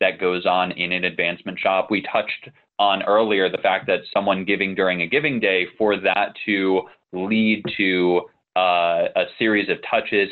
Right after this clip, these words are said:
active management, personal outreach, there are a lot of people who have to intervene and take action. It's all very slow. Across industries, we're seeing automation transform tasks and workflows and job roles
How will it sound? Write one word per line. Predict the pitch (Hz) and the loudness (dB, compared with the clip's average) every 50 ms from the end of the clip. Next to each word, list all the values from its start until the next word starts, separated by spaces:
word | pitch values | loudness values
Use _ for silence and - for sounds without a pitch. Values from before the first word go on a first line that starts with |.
| - | -2
active | - 104 98 98 - - 92 - | -4 -4 -4 -4 -4 -6 -6 -4
management, | 95 95 98 98 101 95 - - 95 92 - | -4 -4 -4 -2 -4 -4 -6 -6 -8 -8 -6
personal | - - 107 107 104 104 90 90 - | -4 -2 -2 -2 -2 -4 -4 -2 0
outreach, | 123 143 151 - 101 95 92 - - - | 0 0 0 -2 -2 -4 -4 -6 -4 0
there | 113 104 | 2 2
are | |
a | 101 95 | 2 4
lot | 95 101 113 120 117 | 2 2 2 2 0
of | 98 - - _ | -2 -4 -8 _
people | - - 190 190 - - 92 87 87 - | -12 -8 -8 -6 -2 0 0 0 0 0
who | - 110 98 | 0 0 0
have | - 117 107 101 - - | 0 0 -2 -2 -4 -6
to | - 101 - - | -8 -8 -6 -4
intervene | 98 98 95 95 90 87 90 87 90 101 127 143 127 | -2 -2 -2 -2 -2 -4 -4 -4 -4 -4 -4 -2 -4
and | 95 90 - | -4 -4 -4
take | - 113 - - | -6 -6 -4 -2
action. | - 175 101 104 - - - 175 175 175 175 - - - - - - _ _ - | -2 -2 -2 -2 -4 -4 -4 -4 -2 -4 -4 -8 -12 -18 -20 -20 -20 _ _ -4
It's | - 113 - | -4 -2 0
all | 131 131 143 135 120 | 2 2 2 2 2
very | 120 120 110 101 92 - - - - - | 2 0 2 2 0 -2 -6 -10 -12 -8
slow. | - 95 92 87 82 80 62 - - - - _ - - _ _ _ _ - - | -4 0 0 2 0 0 -2 -6 -10 -14 -18 _ -20 -20 _ _ _ _ -4 -4
Across | 120 - - 143 147 165 170 165 - | -4 0 2 2 2 2 2 0 -4
industries, | 135 127 123 127 120 - - 117 110 107 104 104 - | -6 -6 -6 -6 -8 -8 -4 -2 -2 -2 -2 -2 0
we're | 104 98 | -2 -2
seeing | - - 110 104 98 - | 0 -2 -2 -2 -2 -2
automation | - 92 95 98 101 104 98 92 95 95 - - 110 107 | 0 2 2 2 2 0 -2 -2 -2 -2 -2 -4 -6 -6
transform | - - - 101 98 98 98 - - - 95 98 101 98 98 95 | -8 -4 -2 -2 -2 -2 -6 -12 -10 -6 -2 0 0 0 0 -2
tasks | - - - 117 113 113 113 113 - - - - - | -4 -4 -2 0 0 0 0 -2 -6 -12 -14 -8 -4
and | 92 95 92 87 | -4 -4 -4 -2
workflows | 85 101 110 110 - - - - 107 107 104 104 104 104 104 104 104 - - | 0 0 0 0 -2 -6 -4 2 4 4 6 6 4 4 2 0 0 -2 -2
and | 95 98 98 95 95 95 85 - | 0 2 2 2 0 -2 -4 -2
job | - 98 110 180 220 - - | 0 2 2 2 2 0 -2
roles | 101 92 90 92 - - - | -2 -2 -2 -2 -4 -6 -8